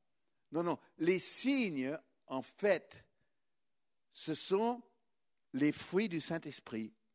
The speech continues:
Les fruits de l'Esprit de Dieu, l'Esprit de Christ, qui opère en toi et qui révèle la présence de Jésus qui est en toi. Tu sais, un, un arbre fruitier,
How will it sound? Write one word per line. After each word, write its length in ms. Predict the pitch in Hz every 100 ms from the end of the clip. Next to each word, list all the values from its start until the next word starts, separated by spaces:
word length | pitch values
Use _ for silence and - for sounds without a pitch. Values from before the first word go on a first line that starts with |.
| _ _ _ _ _ _ _ _ _ _ - _ _ _ _
Les 180 | 127 160
fruits 400 | 170 - 196 269
de 100 | 226
l'Esprit 580 | 175 160 - - - 240
de 120 | 220
Dieu, 520 | 151 110 131 127 196 - _ _ -
l'Esprit 420 | 151 - - 208
de 80 | 196
Christ, 580 | - - 123 - - - _ _ -
qui 160 | - 156
opère 400 | 156 196 226 185
en 80 |
toi 480 | 160 - 113 104 151 - _ _ _ _ -
et 100 | 185
qui 240 | - 185
révèle 720 | 175 - 226 247 160 196 202
la 140 | 208 175
présence 880 | - - 208 170 190 185 208 -
de 140 | - 156
Jésus 520 | 139 160 117 127 135 - _
qui 120 | - 143
est 120 | -
en 100 | 139
toi. 300 | - 123 - - - -
Tu 100 | 147
sais, 260 | 208 226 - -
un, 200 | 156 147 -
un 180 | 131 135
arbre 480 | 170 220 196 214 233
fruitier, 760 | - - 185 - 135 131 180